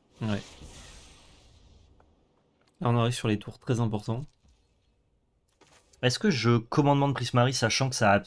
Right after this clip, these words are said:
Speaker 2: assez peu de, d'intérêt contre lui, euh, comme carte ?
Speaker 1: Tu voudrais faire un trésor, draw deux ?
Speaker 2: Ouais.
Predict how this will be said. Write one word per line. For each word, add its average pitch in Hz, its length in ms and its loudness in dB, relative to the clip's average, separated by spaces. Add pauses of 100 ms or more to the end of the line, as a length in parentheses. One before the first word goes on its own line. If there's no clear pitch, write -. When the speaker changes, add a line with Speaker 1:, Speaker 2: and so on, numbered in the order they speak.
(140)
Speaker 2:
assez 127 320 0
peu 123 140 0
de, 101 220 0
d'intérêt 98 400 0
contre 98 300 -4
lui, 87 380 -8
euh, 98 60 -10
comme 92 200 -4
carte ? - 320 -10 (680)
Speaker 1:
Tu 123 100 -10
voudrais 120 240 2
faire 139 160 2
un 131 80 2
trésor, 143 360 2
draw 127 160 2
deux ? 180 220 0 (160)
Speaker 2:
Ouais. 104 160 -4